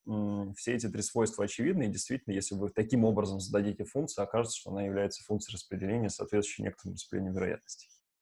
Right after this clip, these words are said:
Э, вот, поэтому что это значит? Это означает, что вам для того, чтобы задать распределение абсолютно непрерывное, достаточно задать плотность. И вот когда мы сейчас будем говорить про примеры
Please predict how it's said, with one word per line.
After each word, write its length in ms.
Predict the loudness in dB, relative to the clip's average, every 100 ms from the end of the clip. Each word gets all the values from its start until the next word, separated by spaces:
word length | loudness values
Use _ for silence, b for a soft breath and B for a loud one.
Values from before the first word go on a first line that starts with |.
| -6 B B B B B B B _
Э, 580 | 4 6 6 6 6 2 2
вот, 400 | 6 8 6 6
поэтому 540 | 12 12 12 12 10 10
что 160 | 10
это 140 | 10 10
значит? 480 | 12 12 10 6
Это 160 | 6 10
означает, 540 | 10 10 12 12 12
что 460 | 12 12 12 12 12
вам 480 | 12 12 12 10 -2 _ _ _ -2
для 400 | 4 12 12 12
того, 300 | 12 12 12
чтобы 500 | 12 8 10 8 6
задать 460 | 6 10 12 12 12
распределение 600 | 6 2 2 6 6 6
абсолютно 340 | 4 2 2 2
непрерывное, 380 | 4 4 4
достаточно 440 | 4 4 4 4 2
задать 280 | 4 4 6
плотность. 440 | 2 2 -4 0
И 40 | 2
вот 100 | 4
когда 200 | 8 8
мы 120 | 6
сейчас 240 | 6 6
будем 220 | 6 4
говорить 280 | 8 8 6
про 100 | 2
примеры 480 | 0 4 6 6 4